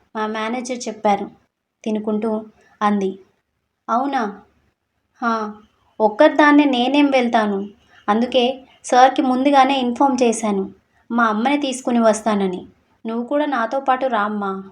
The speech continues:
"అమ్మో, నేనెందుకు తల్లి, అసలే అక్కడంతా ఏదోలా ఉంటుంది" అని భయపడింది. "ఎందుకమ్మా,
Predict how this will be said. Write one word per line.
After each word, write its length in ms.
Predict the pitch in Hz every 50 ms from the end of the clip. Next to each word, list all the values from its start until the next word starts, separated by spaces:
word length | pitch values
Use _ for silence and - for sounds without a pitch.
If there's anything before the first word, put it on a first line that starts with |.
| _ _ _ _ _ _ _ _ _ _ _ _ -
"అమ్మో, 320 | 233 240 262 277 285 269 247 240 233 - - _ _ _ -
నేనెందుకు 540 | 233 240 254 269 294 330 330 330 359 359 -
తల్లి, 340 | - 254 220 208 208 226 269 294 285 - _ _ _ _ -
అసలే 320 | 202 196 202 240 240 269 285
అక్కడంతా 460 | 277 269 269 240 233 226 226 240 247 233 214
ఏదోలా 400 | 208 214 214 254 254 254 247 240
ఉంటుంది" 440 | 226 214 208 208 220 202 190 190 196 196 190 _ _ _ -
అని 200 | 214 208 208 214 208 208 214 214 - _ _ _ - 226
భయపడింది. 640 | 196 208 202 208 208 220 220 220 214 208 190 185 - - - _ _ _ _ _ _ _ _ _ -
"ఎందుకమ్మా, 560 | 220 220 233 269 294 294 302 277 269 254 240